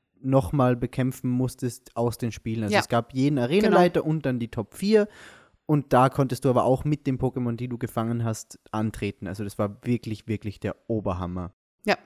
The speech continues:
Speaker 2: mir hat das auch sehr, sehr gut gefallen. Und also bis auf die Kämpfe, weil die kann man heute einfach nicht mehr spielen. Das
Speaker 1: Nee.
Speaker 2: ist viel zu,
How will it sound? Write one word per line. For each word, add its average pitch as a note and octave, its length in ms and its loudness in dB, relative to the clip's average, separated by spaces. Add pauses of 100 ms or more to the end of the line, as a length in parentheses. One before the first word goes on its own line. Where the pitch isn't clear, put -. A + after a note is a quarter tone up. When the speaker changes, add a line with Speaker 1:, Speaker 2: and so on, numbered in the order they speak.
Speaker 2:
mir G#3+ 180 -4
hat A3+ 100 -4
das G3+ 120 -4
auch F3+ 180 0
sehr, F#3 300 -4
sehr F#3 140 -6
gut - 180 -18
gefallen. F#3 460 -4
Und F#3 180 -8 (400)
also F#3 180 -2
bis A#3+ 220 0
auf C4 140 2
die A3+ 100 -6
Kämpfe, A#3 600 -2
weil G3+ 100 0
die G3 160 -14
kann G3+ 200 -6
man G3 220 -2
heute F#3+ 260 -4
einfach F#3 280 -10
nicht F#3+ 180 -10
mehr F#3+ 140 -4
spielen. G#3+ 400 -4
Das G3+ 140 0
Speaker 1:
Nee. F#3+ 40 -4
Speaker 2:
ist F#3 120 -6
viel G#3+ 280 -6
zu, G3 260 -4